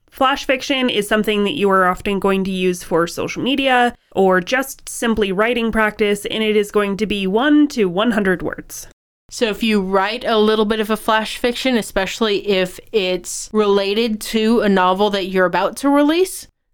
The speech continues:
Speaker 2: this is a great way to market your book, to market your own writing skills, and to get your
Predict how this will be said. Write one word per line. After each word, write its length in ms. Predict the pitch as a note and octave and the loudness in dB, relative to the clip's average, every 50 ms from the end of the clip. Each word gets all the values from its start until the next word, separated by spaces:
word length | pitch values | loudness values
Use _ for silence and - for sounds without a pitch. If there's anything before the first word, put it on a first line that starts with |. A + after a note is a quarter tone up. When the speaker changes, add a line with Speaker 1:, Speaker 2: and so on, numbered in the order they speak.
| _ - | _ -4
Speaker 2:
this 180 | A3+ G3+ - | -4 -4 -2
is 100 | A3+ G#3+ | -4 -2
a 140 | A3 G#3 G3+ | -2 -2 -2
great 360 | F#3 F3 G3+ G3 G3+ A#3 G#3+ | -2 0 0 0 0 0 -2
way 200 | A3+ G#3 G3+ G#3 | -2 -2 -2 -2
to 200 | G3+ - - G#3+ | -6 -4 0 2
market 640 | G#3 G3+ F#3+ F#3 F#3 F3+ F#3 A3 F3+ F3+ - - - | 4 4 4 2 2 0 -2 -4 -6 -6 -6 -12 -12
your 300 | G#3 G3 F#3+ F#3 F3+ F3 | -6 0 2 4 4 4
book, 400 | F3 F3 D#3+ - - - - - - _ _ _ _ _ _ - | 2 0 -4 -4 -8 -12 -18 -20 -20 _ _ _ _ _ _ -14
to 180 | - - A3+ G#3+ | -4 0 2 4
market 440 | G#3 G3+ G3+ G#3 G3+ A#3 G#3 G3+ G3+ | 4 4 2 0 -2 -4 -4 -4 -2
your 320 | F#3+ G3 G#3 G#3+ A3 G#3 | 2 2 4 4 2 2
own 280 | A3+ A3+ A#3 A#3 A#3+ A#3 | 2 4 4 4 4 4
writing 360 | G#3+ G3+ G3 G3 G3+ G3 F#3+ | 2 2 0 0 -2 -2 -4
skills, 640 | - - - G3 F#3+ G3 A3 C#4 E4 - - - - _ _ _ _ | -4 -4 -2 0 2 4 2 2 0 -2 -6 -14 -18 _ _ _ _
and 360 | A3 G#3 G3+ G3+ G3 G3 G3 G3 - - | -2 0 0 2 2 2 2 0 0 -6
to 240 | - - A#3+ A3 G#3 | -4 0 2 2 2
get 400 | F#3 F3+ G#3+ G#3 G#3+ A3 - A3 | 2 0 0 0 0 0 -2 -4
your 540 | G#3 G3 G3 G3+ G3+ G3+ G#3+ A3 A3 A#3 | -4 -2 2 2 4 4 4 4 4 2